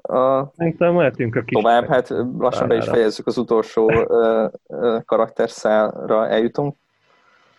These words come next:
Speaker 1: Ez pedig, ö, Starenki Dóra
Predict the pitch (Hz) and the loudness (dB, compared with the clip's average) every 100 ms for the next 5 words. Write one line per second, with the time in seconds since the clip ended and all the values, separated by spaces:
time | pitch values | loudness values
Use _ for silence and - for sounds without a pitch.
0 | _ _ - _ _ _ _ - 127 - | _ _ -20 _ _ _ _ -4 -4 -2
1 | - 131 135 135 135 135 - 139 113 - | -2 0 0 2 2 0 0 0 0 -2
2 | 127 123 117 120 117 120 110 | -2 0 2 2 2 2 0